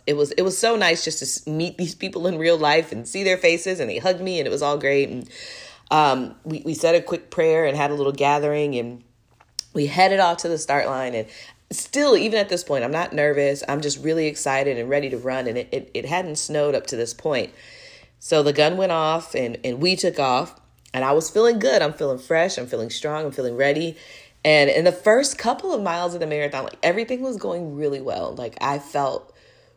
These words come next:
really, really good. Um, typically when you run, you kind of keep track of what's called your splits.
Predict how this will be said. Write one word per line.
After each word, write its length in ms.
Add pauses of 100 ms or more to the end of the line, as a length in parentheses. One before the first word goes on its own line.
really, 480
really 240
good. 480
Um, 460 (240)
typically 400
when 160
you 120
run, 360
you 80
kind 300
of 140
keep 380
track 380
of 240
what's 120
called 220
your 100
splits. 440